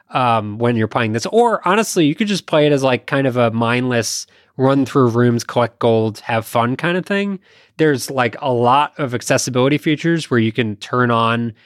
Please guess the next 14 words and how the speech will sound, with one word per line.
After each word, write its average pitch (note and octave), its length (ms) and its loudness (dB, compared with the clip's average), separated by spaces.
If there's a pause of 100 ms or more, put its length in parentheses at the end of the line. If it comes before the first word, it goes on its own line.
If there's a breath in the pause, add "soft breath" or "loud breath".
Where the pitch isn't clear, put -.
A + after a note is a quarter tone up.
and B2 160 -6
turn B2+ 220 0
off A2+ 220 0
a A#2+ 40 0
lot A2 240 0
of A2+ 60 -2
the, A#2 60 -2
like, G#2 200 -2 (240)
difficulty C#3+ 460 -2
sliders. F#3+ 720 -2
If A#2 100 -14
that's - 340 -4
your B2 120 0
bag, A#2 400 0